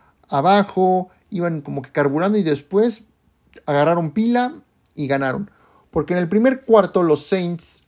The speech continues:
anotan tres y los Rams siete. En el segundo cuarto ano-, ambos anotan siete. En el tercero los Saints anotan catorce y los Rams cero. En el cuarto cuarto los Rams anotan seis y los Saints tres.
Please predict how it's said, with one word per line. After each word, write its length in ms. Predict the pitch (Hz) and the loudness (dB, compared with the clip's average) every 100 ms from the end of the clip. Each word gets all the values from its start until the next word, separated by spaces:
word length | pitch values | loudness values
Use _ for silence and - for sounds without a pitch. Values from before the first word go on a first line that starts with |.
| _ | _
anotan 440 | 143 143 143 147 | -6 -6 -4 -6
tres 340 | 143 175 170 - | -4 -4 -6 -8
y 100 | 147 | -4
los 140 | 135 | -4
Rams 220 | 131 135 131 | -4 -8 -2
siete. 400 | 208 202 131 127 _ _ _ | 0 0 -4 -12 _ _ _
En 160 | 165 | -4
el 120 | 156 | -2
segundo 380 | 143 143 170 185 | 0 0 0 -2
cuarto 480 | 185 165 160 190 - 151 | 0 -2 0 -4 -2 -4
ano-, 180 | 143 139 | -4 -2
ambos 380 | 160 160 175 160 | -4 -2 -2 -2
anotan 360 | 131 127 127 | -6 -6 -8
siete. 480 | 123 175 185 - - _ _ _ _ | -6 -4 -4 -4 -8 _ _ _ _
En 160 | 165 175 | -4 -2
el 160 | 170 | -2
tercero 640 | 180 165 - 240 208 233 - _ _ | -2 -2 2 4 6 4 -2 _ _
los 200 | 151 147 | 0 2
Saints 240 | 185 185 | 0 -2
anotan 360 | 165 156 165 147 | -2 -2 -4 -4
catorce 560 | 131 135 196 190 202 - | -4 -2 0 0 -2 -4
y 60 | 156 | 0
los 160 | 139 | 0
Rams 240 | 139 139 127 | 0 -4 -4
cero. 360 | 180 185 123 - _ _ _ _ _ _ _ | 0 0 -2 -10 _ _ _ _ _ _ _
En 160 | 151 | -4
el 100 | 151 | -2
cuarto 320 | 147 202 208 | 2 2 2
cuarto 580 | 208 214 196 196 202 208 - _ _ | 4 2 4 0 0 -2 -12 _ _
los 180 | 151 139 | 2 2
Rams 220 | 165 165 | 0 -2
anotan 340 | 151 147 147 | -4 -2 -4
seis 540 | 131 - 170 190 - - _ | -4 -4 -2 -4 -8 -16 _
y 120 | 156 | -6
los 720 | 139 135 131 - - - - _ | -2 -2 -4 -14 -20 -20 -20 _
Saints 560 | - 147 143 139 - _ _ | -6 -6 -6 -10 -18 _ _
tres. 600 | - - - - - | -10 -10 -14 -16 -18